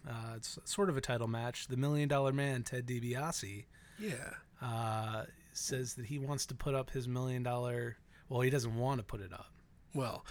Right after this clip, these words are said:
Speaker 1: He's
Speaker 2: he
Speaker 1: being
Speaker 2: introduces this million dollar
Speaker 1: Yeah.
Speaker 2: championship after the Royal Rumble. He, he feels that he was so close near the end. Uh,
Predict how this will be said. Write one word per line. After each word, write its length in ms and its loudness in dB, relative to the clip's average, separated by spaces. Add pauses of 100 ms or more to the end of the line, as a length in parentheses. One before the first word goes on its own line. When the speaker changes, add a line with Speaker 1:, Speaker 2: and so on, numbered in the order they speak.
(140)
Speaker 1:
He's 120 -4
Speaker 2:
he 100 6
Speaker 1:
being 120 6
Speaker 2:
introduces 680 4
this 240 -2
million 320 2
dollar 240 0
Speaker 1:
Yeah. 60 -4
Speaker 2:
championship 920 -4
after 300 -2
the 100 0
Royal 340 4
Rumble. 500 2
He, 320 0 (140)
he 200 2
feels 400 2
that 160 -4
he 160 -2
was 180 0
so 240 2
close 560 -4
near 160 -2
the 180 -4
end. 400 -4
Uh, 280 -8